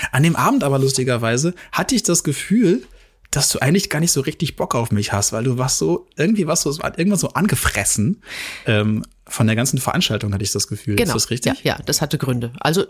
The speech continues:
Speaker 2: ich meine, machen wir eine eigene Folge oder das passt jetzt noch hier rein, ne?
Speaker 1: Das passt noch, nee, ich, also es geht, glaub ich, ja auch nur uns, deswegen. Also du warst, warst du angefressen,
Speaker 2: Ich war
Speaker 1: meinetwegen,
Speaker 2: so, ich
Speaker 1: oder?
Speaker 2: war, ne, ne,
Speaker 1: Nee.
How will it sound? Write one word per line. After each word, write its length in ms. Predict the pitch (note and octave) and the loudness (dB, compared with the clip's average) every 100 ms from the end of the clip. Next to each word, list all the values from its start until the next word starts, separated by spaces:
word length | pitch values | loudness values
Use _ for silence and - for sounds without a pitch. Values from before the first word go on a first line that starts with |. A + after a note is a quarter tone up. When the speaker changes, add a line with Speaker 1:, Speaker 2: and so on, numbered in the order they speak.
| - | -2
Speaker 2:
ich 120 | F3+ G3 | -2 0
meine, 160 | G3 | 0
machen 180 | G3+ B3 | 0 0
wir 60 | A3 | 2
eine 120 | E3 | 2
eigene 240 | F3 E4 | 2 0
Folge 280 | - G#4 D#4+ | 0 0 2
oder 200 | F#3+ D#3+ | 2 0
das 260 | D3 E3 C#3 | -2 -2 0
passt 240 | C#3+ - | -2 -2
jetzt 120 | C#3+ | -4
noch 120 | C#3 C3 | -2 -2
hier 160 | B2 | -2
rein, 180 | A2 A#2+ | -2 -2
ne? 140 | D#3 C#4+ _ - - - - - - | -2 -4 _ -20 -20 -20 -20 -6 0
Speaker 1:
Das 120 | C3 | 2
passt 200 | D#3+ F3+ | 2 2
noch, 200 | D3 - | 0 2
nee, 260 | C3 D#3 C#3 | 2 4 2
ich, 200 | C#3 - - - - | -2 -4 -10 -14 -2
also 160 | C3 C3+ | 2 2
es 120 | - | 2
geht, 180 | - C3+ | -2 0
glaub 160 | B2+ A#2 | 0 0
ich, 80 | |
ja 80 | G#2+ | 0
auch 40 | G2+ | -2
nur 200 | G2+ - | -2 -4
uns, 160 | G2 - | -6 -4
deswegen. 320 | A#2 G#2+ - | -2 -2 -2
Also 160 | A#2 | 0
du 100 | C3 B2 | 0 2
warst, 240 | C3 - | 0 0
warst 180 | C3 - | -2 0
du 40 | |
angefressen, 600 | B2 D#3+ F#3 F3+ F3 - | 0 0 0 -2 -2 -4
Speaker 2:
Ich 80 | - | -6
war 80 | - | -6
Speaker 1:
meinetwegen, 380 | B2 A#2 G3+ C3+ | -2 0 2 2
Speaker 2:
so, 100 | - D3+ | 2 2
ich 60 | C#3 | 0
Speaker 1:
oder? 120 | A#2+ | 0
Speaker 2:
war, 40 | |
ne, 140 | C#3 A#2+ | -2 0
ne, 240 | A#2+ G2+ - | -2 -4 -6
Speaker 1:
Nee. 200 | B2+ | -8